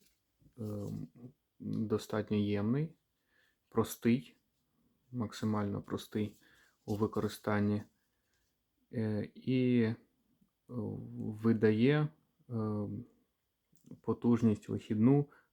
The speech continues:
в с-, е, в сто ватт через протокол Power Delivery.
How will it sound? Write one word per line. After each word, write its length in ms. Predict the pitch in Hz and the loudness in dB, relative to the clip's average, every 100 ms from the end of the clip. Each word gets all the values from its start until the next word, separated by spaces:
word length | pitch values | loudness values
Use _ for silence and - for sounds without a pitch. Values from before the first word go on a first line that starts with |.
| _ | _
в 60 | - | -18
с-, 240 | - - | -14 0
е, 220 | 113 110 | 4 4
в 140 | 104 - | 2 -4
сто 280 | - 120 113 | -4 0 0
ватт 360 | 98 104 - _ _ _ _ _ _ _ | 0 -4 -12 _ _ _ _ _ _ _
через 600 | - 107 104 - - - - | -6 -4 -4 -8 -20 -20 -12
протокол 500 | - 104 107 123 120 | -6 -6 -4 -2 -2
Power 260 | 110 107 107 | 0 0 0
Delivery. 500 | 104 104 98 95 104 | 0 0 0 -2 -6